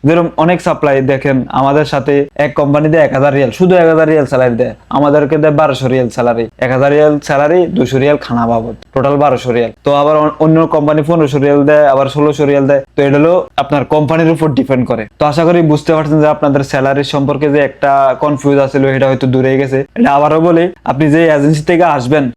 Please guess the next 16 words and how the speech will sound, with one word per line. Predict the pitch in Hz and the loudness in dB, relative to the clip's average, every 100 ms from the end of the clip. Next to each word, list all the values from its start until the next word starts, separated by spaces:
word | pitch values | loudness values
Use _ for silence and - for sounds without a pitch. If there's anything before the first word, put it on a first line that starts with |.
| - | -2
ওই | 156 | 2
এজেন্সি | 160 147 156 160 185 | 2 2 2 2 2
আপনাকে | 175 170 156 147 | 2 2 0 0
আসার | 156 139 143 | -2 -2 -4
সময় | 156 160 | -2 -2
কন্ট্যাক্ট | 156 135 135 - | 0 0 -2 -4
পেপার | 135 135 131 | -4 -2 0
দিবে, | 139 127 - _ - | 0 0 -4 _ -4
ওই | 147 | -2
কন্ট্যাক্ট | 160 156 151 | 0 0 0
পেপারে | 165 160 165 | 0 0 2
লেখা | 143 135 127 | 2 0 -4
থাকে | 131 139 | -2 -2
আপনার | 135 135 | 0 0
মেডিকেল, | 131 131 135 143 135 | 2 2 0 2 0
চিকিৎসা, | 127 143 135 127 135 131 | 0 -2 -2 0 0 -2